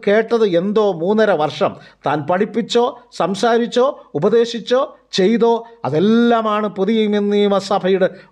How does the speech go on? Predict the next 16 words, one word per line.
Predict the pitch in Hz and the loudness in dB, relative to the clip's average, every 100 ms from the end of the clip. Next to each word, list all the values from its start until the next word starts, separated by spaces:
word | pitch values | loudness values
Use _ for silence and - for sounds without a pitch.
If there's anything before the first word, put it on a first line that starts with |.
| 110 | -4
ഉപദേശമായത്. | 160 202 - 175 151 123 117 - - 262 | 0 0 0 -2 -2 -4 -6 -10 -2 0
അതാണ് | 269 196 175 175 131 - - - 120 | 0 -2 -4 -6 -6 -10 -20 -10 -2
യേശു | 180 220 220 - | 2 0 -2 -8
ക്രിസ്തുവിൻ്റെ | 180 - 143 123 113 | -8 -4 -4 -2 -2
വചനം, | 143 156 190 170 131 - _ 107 156 | -2 0 -2 -2 -6 -12 _ -4 0
word | 185 165 147 | 2 0 -4
of | 151 - | -8 -10
Christ, | 151 147 120 98 - - - | -4 -2 -2 -6 -14 -18 -4
ക്രിസ്തുവിൻ്റെ | 202 190 - 165 147 127 127 | -2 -2 -2 -2 0 -2 -2
വചനം. | 131 120 104 - - 233 | -2 -4 -8 -12 -6 -4
അത് | 269 277 220 | -2 0 -2
തന്നെയാണ് | 208 196 175 165 135 - - 196 | 0 0 0 -2 -4 -10 -8 -2
നാം | 208 208 | 0 2
ഇന്ന് | 220 233 254 - 226 - | 2 2 0 -6 -12 -4
പഠിച്ച് | 208 220 247 247 - - - - | -2 0 -2 -2 -4 -8 -12 -2
അനുസരിച്ച് | 208 254 247 180 123 | 0 0 -2 -4 -8